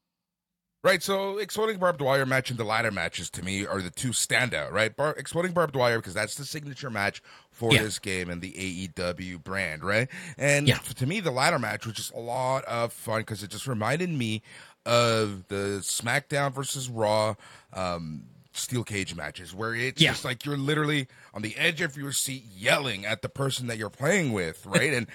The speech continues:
Speaker 2: <laughs>
Speaker 1: they're just so much fun, and they did such a great job with that, uh, with that mode. Um, you know, I'm gonna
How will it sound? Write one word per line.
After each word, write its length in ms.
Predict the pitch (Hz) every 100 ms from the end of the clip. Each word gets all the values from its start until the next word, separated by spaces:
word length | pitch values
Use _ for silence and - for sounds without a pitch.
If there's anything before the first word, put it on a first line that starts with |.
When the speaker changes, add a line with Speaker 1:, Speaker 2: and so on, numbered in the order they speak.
| -
Speaker 2:
<laughs> 160 | - -
Speaker 1:
they're 100 | -
just 220 | 135 131 - -
so 180 | 156
much 220 | 170 165 -
fun, 320 | 131 120 117
and 420 | 95 104 104 98 - _ -
they 100 | 110
did 200 | - -
such 360 | - 143 156
a 140 | - 120 -
great 520 | - 113 110 107 - - _ -
job 500 | 90 110 87 80 76 80 _ _ _ _
with 320 | 92 107 101
that, 400 | - - - - - - - -
uh, 320 | 85 78 71
with 260 | 82 107 -
that 200 | 87 87
mode. 320 | 107 85 69 - _ - -
Um, 460 | 123 117 113 113 127
you 80 | 135
know, 120 | 127
I'm 100 | 120
gonna 320 | 131 120 110